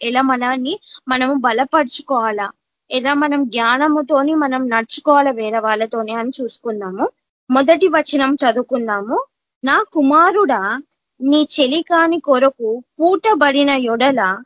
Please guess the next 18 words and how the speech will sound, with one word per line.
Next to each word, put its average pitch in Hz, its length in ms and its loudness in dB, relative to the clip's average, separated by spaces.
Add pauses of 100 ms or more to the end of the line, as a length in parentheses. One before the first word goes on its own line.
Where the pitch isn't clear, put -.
(360)
పరుని 370 460 2 (140)
చేతిలో 269 580 0
నీవు 254 440 -2 (140)
చెయ్యి 254 280 0
వేసిన 254 440 0
యొడల" 208 460 2
అని 208 180 0
అంటుంది. 175 380 -12 (360)
దేవుడు 330 420 6
ఫస్ట్ 302 380 -2 (140)
"నా 302 260 4
కుమారుడా" 294 720 2
అని 320 160 2
అంటున్నాడు. 247 460 -4
"నా 247 180 -2
కుమారుడా" 294 640 0
అని 285 180 -2
వర్ణిస్తుండు. 254 760 -4